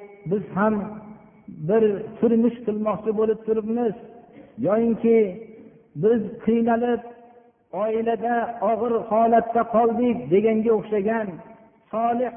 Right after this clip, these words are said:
bir oila Allohdan so'rab turibmiz deganga o'xshagan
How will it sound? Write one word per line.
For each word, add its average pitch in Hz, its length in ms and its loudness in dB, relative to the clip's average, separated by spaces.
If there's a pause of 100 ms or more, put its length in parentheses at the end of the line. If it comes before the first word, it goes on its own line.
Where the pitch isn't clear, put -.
(120)
bir 247 160 2 (440)
oila 233 380 4 (400)
Allohdan 226 640 2
so'rab 226 360 4
turibmiz 240 420 2 (120)
deganga 220 400 -2
o'xshagan 208 420 -6